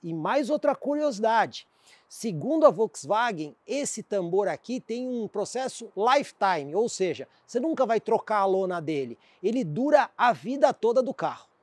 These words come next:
E as portas, como é que funcionam? Claro, o carro tem um sistema de chave presencial, né? Basta você tá perto do carro, você chegou aqui, colocou a mão na maçaneta,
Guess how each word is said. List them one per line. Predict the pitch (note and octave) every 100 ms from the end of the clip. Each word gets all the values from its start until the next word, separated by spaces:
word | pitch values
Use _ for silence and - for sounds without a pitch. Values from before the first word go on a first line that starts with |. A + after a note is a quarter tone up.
| _ - - - - - - - - _ _ -
E | D#4+
as | C#4 -
portas, | - A#3 E3+ - C3
como | - G3
é | G#3+
que | -
funcionam? | - G#3+ - C3 A2
Claro, | F#3+ F#3+ -
o |
carro | - G#3
tem | C#4
um | C#4
sistema | - C#4+ B3
de |
chave | - A#3 A#3 A#3+
presencial, | - B3+ G#3+ B3+ B3+ - G#3 F3+ C#3
né? | C#3
Basta | C3+ E3+ -
você | D#3+ C#3+ E3+
tá | F3
perto | E3+ D#3+ -
do | F#3+
carro, | - G3 F3+ F3+
você | D#3 E3
chegou | - F3 F#3
aqui, | E3+ F#3
colocou | G#3 G3+ F#3+ -
a | G3
mão | E3
na | E3+
maçaneta, | F3+ F#3+ A#3+ G#3 G#3+ -